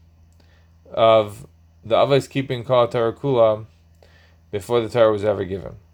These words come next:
That is, in the video they suggest that the reason that Yaakov gave Esav bread and soup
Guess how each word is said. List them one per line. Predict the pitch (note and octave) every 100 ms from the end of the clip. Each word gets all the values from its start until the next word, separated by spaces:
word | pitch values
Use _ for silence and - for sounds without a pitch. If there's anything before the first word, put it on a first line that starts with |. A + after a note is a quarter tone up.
| _ _ _ _ _ _ _ _ _ -
That | B2 C3
is, | A2 A#2 B2 - _ _ _ _ -
in | A#2
the |
video | B2 E3+ F3+ D3
they | C3
suggest | B2 B2 B2+ D#3+ C3+ C3+
that | A#2+ A2
the | A#2
reason | B2+ G#3+ C4 E3 A2 E2 C#2 - _ _ _ _ _ _
that | G#2 G2+
Yaakov | G#2+ A#2+ C#3+ B2 G#2+ G2+
gave | C3 D3 C3 G2 - - _ _ _ _ _ _ _ _ _ _ _ _ -
Esav | A#2+ C#3+ C#3 A2+ F#2+ - F#2+
bread | G#2+ C#3 D#3 B2 F#2 -
and | G2 F#2
soup | - G2 A#2+